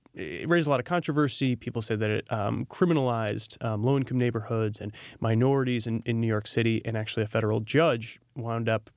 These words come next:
ruling that it was unconstitutional. But he, uh,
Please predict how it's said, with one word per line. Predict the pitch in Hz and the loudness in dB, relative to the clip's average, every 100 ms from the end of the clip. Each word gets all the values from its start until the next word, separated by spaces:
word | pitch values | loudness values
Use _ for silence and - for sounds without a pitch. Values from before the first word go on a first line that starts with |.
| - | -2
ruling | 131 131 117 | 2 4 2
that | |
it | 113 | 0
was | 113 | 0
unconstitutional. | 113 - 107 - - 160 - 113 113 - | -4 -6 -8 -6 0 0 0 -6 -6 0
But | 131 - - - - | 0 0 -20 -20 -10
he, | - 185 190 202 - | 2 4 4 2 0
uh, | 143 139 | 2 2